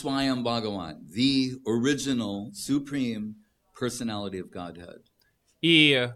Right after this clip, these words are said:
Speaker 2: в этом произведении, в Шримад Бхагаватам, после перечисления различных аватар, воплощений, явлений Бога, а, сказано, что Кришна — это в-, Сваям Бхагаван, это изначальная верховная личность Бога, первоисточник всех остальных.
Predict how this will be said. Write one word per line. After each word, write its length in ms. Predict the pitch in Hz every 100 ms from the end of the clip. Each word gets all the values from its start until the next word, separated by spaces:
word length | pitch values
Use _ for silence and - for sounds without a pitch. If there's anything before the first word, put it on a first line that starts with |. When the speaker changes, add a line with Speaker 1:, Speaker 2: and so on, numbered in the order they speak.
| _ -
Speaker 2:
в 140 | 151
этом 300 | 208 294 196
произведении, 600 | 170 165 156 156 139 120
в 280 | 117 151 143
Шримад 420 | 117 135 139 123
Бхагаватам, 480 | 127 190 170 147 143
после 420 | 147 233 262 180
перечисления 680 | 165 170 165 180 185 151 139
различных 520 | 156 165 214 - 147 -
аватар, 540 | 214 214 180 185 180
воплощений, 680 | 165 175 214 - 180 185 160
явлений 840 | 147 156 196 180 202 185 160 139 143
Бога, 640 | 147 156 254 175 135 120 - - - - -
а, 680 | 170 175 175 165 147 131 117
сказано, 500 | 156 214 226 180 147
что 640 | 131 - 202 185 147 123 - - -
Кришна — 680 | 233 285 302 - 175 131 117 - _
это 640 | 185 220 226 202 180 156 -
в-, 260 | 180 190 180
Сваям 480 | 180 185 190 233 196
Бхагаван, 500 | 185 175 165 131 -
это 240 | 180 190 175
изначальная 920 | 202 165 175 - 214 247 220 175 147
верховная 600 | 151 147 226 247 196 185
личность 440 | 196 202 196 165
Бога, 260 | 170 160 139
первоисточник 880 | 214 254 220 202 202 220 214 190 170
всех 260 | - 165 160
остальных. 560 | - 143 131 113 -